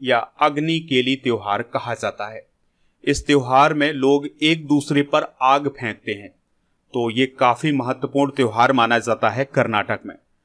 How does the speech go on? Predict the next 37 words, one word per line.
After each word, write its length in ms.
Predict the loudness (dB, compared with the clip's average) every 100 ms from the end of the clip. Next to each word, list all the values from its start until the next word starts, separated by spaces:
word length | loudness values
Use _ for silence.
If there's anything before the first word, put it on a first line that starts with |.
| _ _ _
और 260 | 0 2 2
ये 160 | 0 -2
त्योहार 420 | 0 0 2 0
कहाँ 340 | 0 -4 0 2
पर 120 | 4
आयोजित 360 | 4 2 -2 -2
किया 160 | -2
जाता 300 | 0 -2 -2
है? 180 | -4 -6
तो 260 | -6 -2 -2
कर्नाटक 680 | 2 0 2 0 2 -2 -2
के 220 | -4 -4 -8 _ _ -8
मैंगलोर 600 | 0 2 2 4 4 2
में 200 | 2 0
जो 180 | -2 -6 -8 _
कतील 500 | -2 -2 0 -2 -2 -8
श्री 440 | -4 0 -2 -4 _ _ _ -10
दुर्गा 440 | 0 2 2 2 2
परमेश्वरी 640 | 0 0 0 0 0 0
मंदिर 380 | 0 0 0 -2
है, 260 | -2 -6 -8 -20
वहाँ 380 | -8 -6 -2 -2
पर 200 | 0 0
ये 140 | 0
त्योहार 500 | -4 -4 -2 0 -2 -2 -2
मनाया 260 | 2 2
जाता 280 | 0 -6 -6
है। 140 | -8
तो 140 | -8 -8
यहाँ 320 | -6 -4 -2
पर 120 | 0
आप 200 | 2 0 0
देख 200 | -2 0
सकते 280 | -6 -6 -10
हैं 260 | -10 -12 _ _ _ -8
कि 80 | -2
लोग 320 | 0 0